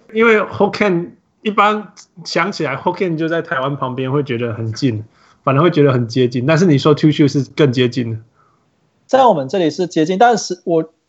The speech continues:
Speaker 2: 我个人是觉得差别，呃，不会说非常，非常的大，因为，因为毕竟福建跟，福建跟潮州本身自己的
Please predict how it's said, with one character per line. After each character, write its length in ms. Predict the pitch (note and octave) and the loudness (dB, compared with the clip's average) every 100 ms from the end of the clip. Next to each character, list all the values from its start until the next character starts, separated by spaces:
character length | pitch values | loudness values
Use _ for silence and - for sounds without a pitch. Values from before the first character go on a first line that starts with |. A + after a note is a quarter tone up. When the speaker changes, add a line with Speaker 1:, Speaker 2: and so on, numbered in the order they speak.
| - | -10
Speaker 2:
我 100 | D3 | -6
个 120 | - A#3+ | 4 4
人 120 | G#3 | 4
是 80 | B3 | 0
觉 160 | F3 | -2
得 340 | C#3+ C#3 C#3 - | 0 0 -2 -6
差 280 | - E3 D#3 | -2 0 0
别， 460 | D#3 C3+ B2+ C3 - _ _ _ _ _ | -2 -6 -6 -8 -12 _ _ _ _ _
呃， 440 | - D3 C3+ C3 - _ | -4 -2 0 -2 -6 _
不 80 | D3+ | 2
会 120 | D3+ | 2
说 160 | F3+ D3+ | 4 0
非 240 | - D3 | 0 -2
常， 360 | C#3+ C#3 A#2+ C3 - | 0 -4 -6 -10 -2
非 100 | D3 | 0
常 140 | C#3+ | 0
的 80 | C3 | -2
大， 240 | D#3 C#3 | 2 2
因 120 | G#3 | 4
为， 120 | G#3+ G#3 - - | 2 0 -8 2
因 120 | A#3 | 2
为 40 | |
毕 140 | A#3 A3+ | 4 4
竟 300 | A3+ E3 - | 2 -2 -10
福 220 | - D3 | -6 -4
建 260 | D3+ G3+ D#3+ | 0 0 2
跟， 300 | D#3+ D3+ D#3+ | 2 2 0
福 240 | - D3+ | -4 -2
建 220 | D#3 F#3+ | 2 2
跟 340 | E3+ D#3+ D3 D3 | 4 2 2 -4
潮 220 | - C3+ | 0 0
州 160 | C#3+ C#3 | 0 -2
本 180 | A#2+ | -4
身 260 | B2+ C#3+ C3+ | -2 -4 -4
自 180 | - E3 | -6 -4
己 200 | D3 C3 | -4 -4
的 300 | A#2+ A2 - | 0 0 -2